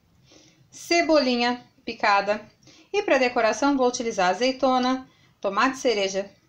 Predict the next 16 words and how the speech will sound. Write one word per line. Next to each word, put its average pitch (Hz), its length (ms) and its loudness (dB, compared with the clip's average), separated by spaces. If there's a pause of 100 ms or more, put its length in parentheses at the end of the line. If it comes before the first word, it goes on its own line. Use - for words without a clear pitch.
(160)
em 185 140 -10
rodelinhas, 185 640 -2
né, 240 100 0
em 208 140 -6
fatias, 302 560 -2 (380)
e 294 80 -2
salsinha. 302 600 0 (340)
Essa 214 460 0 (480)
é 202 280 0 (640)
a 208 120 0
nossa 196 280 -4
decoraçãozinha. 208 960 -4 (640)
Tenho 349 260 2
aqui 294 160 -4
mussarela. 240 880 2 (1700)
Tenho, 180 480 0